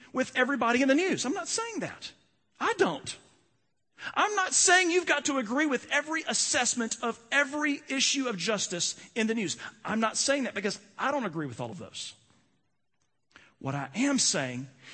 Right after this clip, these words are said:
is that when people are hurt, to quit assessing them, whether or not they have the right to grieve. Get out of your head and meet them in their heart and grieve with them. That's all I'm saying.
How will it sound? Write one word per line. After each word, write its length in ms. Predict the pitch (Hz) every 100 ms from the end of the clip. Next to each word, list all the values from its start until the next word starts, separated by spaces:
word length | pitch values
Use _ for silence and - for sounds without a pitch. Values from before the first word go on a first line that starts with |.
| -
is 180 | - 147
that 160 | 180 160
when 140 | 139
people 480 | - 269 277 277 254 -
are 100 | 156
hurt, 540 | 135 - 233 147 - - _ _ _ _ _ -
to 120 | -
quit 280 | - 254 -
assessing 720 | 180 - - 208 - 208 165
them, 300 | 135 113 101 - -
whether 280 | 175 240 254
or 200 | 247 202
not 240 | 196 196
they 100 | 185
have 220 | 170 190
the 80 | 170
right 320 | 160 175 175 -
to 80 |
grieve. 580 | 156 147 131 113 113 - _ _ _ _ _ _ _ _ _ _ _ -
Get 160 | 165
out 140 | 156 233
of 80 | 262
your 140 | 269
head 400 | 202 196 170 180 - _ _ _ _ _ _ - -
and 220 | 175 165
meet 260 | 180 240 196
them 160 | 208 202
in 100 | 185
their 120 | 160
heart 480 | 151 214 170 151 -
and 180 | - 143
grieve 320 | 143 151 131
with 220 | 131 113 -
them. 140 | - - _ _ _ _ _ _ -
That's 200 | 185 - -
all 220 | 202 185
I'm 120 | 156
saying. 380 | 131 156 139 -